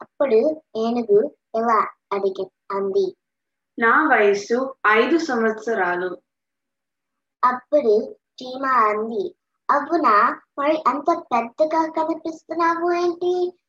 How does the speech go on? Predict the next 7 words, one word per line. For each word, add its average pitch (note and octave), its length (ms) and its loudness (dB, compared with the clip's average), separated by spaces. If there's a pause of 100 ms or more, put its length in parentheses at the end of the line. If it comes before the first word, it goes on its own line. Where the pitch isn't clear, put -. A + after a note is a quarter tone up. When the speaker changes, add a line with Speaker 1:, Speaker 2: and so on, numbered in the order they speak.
(300)
Speaker 1:
అప్పుడు C4+ 720 0 (200)
ఏనుగు B3+ 580 -4
ఇలా A#3 140 0
అంది, G#3 640 -2 (400)
Speaker 2:
"నేను D4+ 320 0
కాంబ్లాన్ D4 560 2
తాగుతానుగా, C#4 1000 0